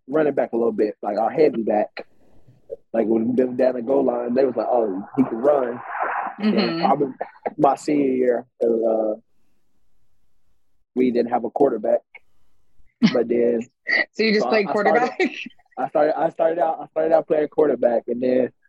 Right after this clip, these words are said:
Speaker 1: we finally, uh, I got the guy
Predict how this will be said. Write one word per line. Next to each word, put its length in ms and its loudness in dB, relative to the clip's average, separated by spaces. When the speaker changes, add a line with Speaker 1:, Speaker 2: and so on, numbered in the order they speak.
Speaker 1:
we 140 0
finally, 500 0
uh, 380 2
I 60 -2
got 280 2
the 80 -6
guy 440 0